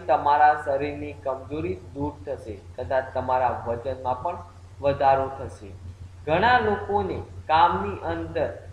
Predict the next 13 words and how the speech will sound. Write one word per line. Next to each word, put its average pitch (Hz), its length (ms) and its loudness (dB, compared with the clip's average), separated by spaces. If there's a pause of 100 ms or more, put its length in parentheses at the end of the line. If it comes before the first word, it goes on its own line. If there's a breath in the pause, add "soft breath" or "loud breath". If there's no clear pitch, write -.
(240)
આવતી 156 420 6 (120)
આળસ, 127 440 6 (340)
આ 202 220 4
ઉપરાંત 170 380 2 (140)
અમુક 160 380 -2
લોકોને 151 540 -4
લાગતો 123 760 2
થાક 147 500 2
અનુભવ 139 500 0
થાય 127 180 -2
છે. 104 240 -14 (400)
આવા 127 260 8
લોકોએ 165 540 2